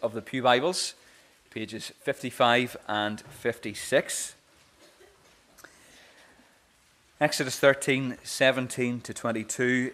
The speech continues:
is something of a summary section, uh, in the book of Exodus. It summarizes for us what has happened in the story so far, and we're gonna be thinking about these verses later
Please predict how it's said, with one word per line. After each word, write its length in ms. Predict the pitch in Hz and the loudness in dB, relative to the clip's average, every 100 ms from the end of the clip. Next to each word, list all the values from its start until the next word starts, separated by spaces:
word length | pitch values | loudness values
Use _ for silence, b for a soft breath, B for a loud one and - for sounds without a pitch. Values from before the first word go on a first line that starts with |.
| - | -6
is 540 | 107 107 104 - - - _ | -4 -2 -4 -6 -8 -14 _
something 380 | - 160 165 165 | -6 -4 -2 0
of 60 | 139 | 0
a 40 | |
summary 460 | 117 - 156 170 190 | -2 2 2 4 2
section, 680 | 180 160 160 - 180 196 214 _ b b b b | 2 4 4 2 -2 -2 -6 _ b b b b
uh, 40 | 113 | -2
in 180 | 110 | 0
the 80 | 120 | -2
book 220 | 110 117 | 0 0
of 120 | 127 113 | 0 0
Exodus. 560 | 120 123 - 135 139 110 | 0 0 0 0 0 -4
It 120 | - | -4
summarizes 640 | - 127 123 120 117 107 | -2 2 4 4 2 -6
for 220 | - 117 | -2 4
us 320 | 113 - - B B B B | 4 4 -6 B B B B
what 160 | 113 | 0
has 140 | 120 110 - | 0 0 0
happened 400 | 131 147 151 151 | 0 2 -4 -4
in 160 | - | -6
the 80 | 117 | -6
story 500 | - - 120 120 123 | -6 -4 0 2 2
so 220 | 123 120 | 0 -4
far, 540 | 107 - 120 117 165 196 - B B B B B _ | -6 0 4 6 6 4 -10 B B B B B _
and 140 | - 98 | -12 -8
we're 60 | |
gonna 120 | 113 | -6
be 100 | 113 | -6
thinking 460 | 110 117 110 110 110 | -6 -6 -2 -2 -2
about 280 | - 107 104 | -4 -4 -4
these 180 | 107 95 | -8 -6
verses 480 | 107 104 - 101 104 | -4 -4 -4 -10 -8
later 480 | 104 104 101 104 | -4 0 0 -2